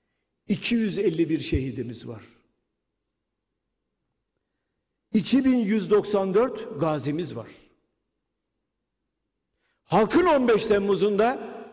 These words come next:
sokağa çıkan yüz binler var. Darbeye karşı çıkanlar var. Bedel ödeyenler var.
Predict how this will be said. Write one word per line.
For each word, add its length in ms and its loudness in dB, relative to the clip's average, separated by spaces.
sokağa 540 2
çıkan 380 2
yüz 320 0
binler 300 2
var. 260 -4
Darbeye 420 4
karşı 280 2
çıkanlar 480 0
var. 200 -10
Bedel 360 4
ödeyenler 500 4
var. 180 0